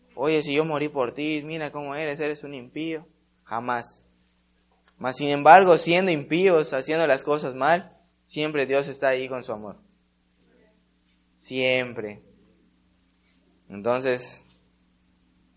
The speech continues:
hay que estar bien pendientes nosotros. Lucas dieciocho. Mira, es una historia que se parece mucho a nuestra vida diaria. ¿Listos?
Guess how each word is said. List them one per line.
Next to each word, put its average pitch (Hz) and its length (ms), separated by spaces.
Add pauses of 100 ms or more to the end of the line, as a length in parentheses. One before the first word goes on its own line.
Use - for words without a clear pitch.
(120)
hay - 60
que 123 100
estar 123 320
bien 127 220
pendientes 123 520
nosotros. 104 560
Lucas 160 320
dieciocho. 147 720 (1120)
Mira, 143 160
es 147 80
una 156 140
historia 139 440
que 117 120
se 120 120
parece 127 440
mucho 131 340
a 120 60
nuestra 110 320
vida 123 320
diaria. 143 500 (4000)
¿Listos? 151 600